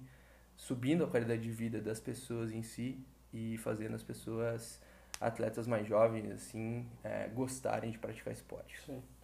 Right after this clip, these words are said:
Speaker 2: É, claro que a gente tem exemplos no Brasil, tipo,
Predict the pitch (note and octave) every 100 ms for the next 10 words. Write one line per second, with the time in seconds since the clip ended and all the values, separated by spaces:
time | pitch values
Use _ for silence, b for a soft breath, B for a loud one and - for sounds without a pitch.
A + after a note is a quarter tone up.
0 | B B - G3 A#2 A2 - B2+ B2+ C3
1 | B2+ A#2 A2 - B2 A#2 - C3+ C3 A#2+
2 | A2 A2 A2+ A#2 A#2 B2 A2+ A2 G#2+ A#2
3 | B2 A#2 -